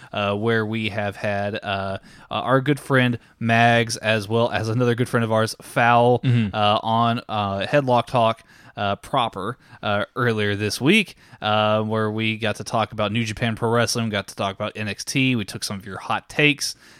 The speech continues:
Speaker 1: as well as played some If Wishes Were Fishes.
Speaker 2: Mm-hmm.
Speaker 1: Uh, so if you're prepared to listen to, uh, two and a half, almost three hours of ridiculousness, uh, definitely tune in and, uh, have a good old wrestling time,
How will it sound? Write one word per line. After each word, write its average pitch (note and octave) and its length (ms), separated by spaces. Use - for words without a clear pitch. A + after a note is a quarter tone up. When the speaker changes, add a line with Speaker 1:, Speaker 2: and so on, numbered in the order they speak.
Speaker 1:
as C3 320
well C3 260
as A2+ 220
played A#3 260
some A#3 140
If C4 180
Wishes G#3+ 280
Were G#3 120
Fishes. C3+ 600
Speaker 2:
Mm-hmm. A2 120
Speaker 1:
Uh, G#2+ 260
so A#2+ 300
if A2+ 180
you're F#3+ 140
prepared E3+ 420
to - 80
listen D#3 260
to, B2+ 300
uh, A2+ 560
two - 240
and A3+ 100
a F3 40
half, F#3+ 260
almost G3 440
three G#3 360
hours B2+ 340
of A2 140
ridiculousness, G#2+ 920
uh, A2+ 400
definitely E3 340
tune D#3 200
in D3+ 160
and, A2 320
uh, G#2 100
have C#3+ 180
a C3 60
good C3+ 160
old C3+ 240
wrestling B2 400
time, B2 520